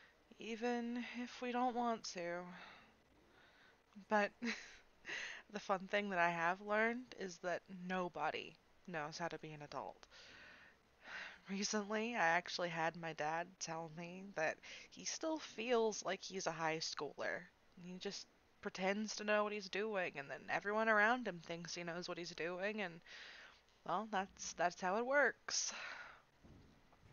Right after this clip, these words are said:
So, that's what I've been doing. I've been pretending I know exactly what's going on, and for the most part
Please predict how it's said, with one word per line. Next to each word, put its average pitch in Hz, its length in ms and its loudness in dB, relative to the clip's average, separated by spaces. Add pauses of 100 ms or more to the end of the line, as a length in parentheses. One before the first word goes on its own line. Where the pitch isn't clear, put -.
(140)
So, 202 640 4 (640)
that's 220 280 2
what 254 80 6
I've 220 280 8
been 170 140 -10
doing. 170 460 -10 (500)
I've 196 440 0
been 208 300 4
pretending 240 760 4
I 202 140 2
know 185 500 4
exactly 202 640 4
what's 240 180 2
going 254 300 4
on, 208 420 4 (800)
and 269 500 2
for - 280 0
the 294 80 -2
most 320 280 6
part 339 420 8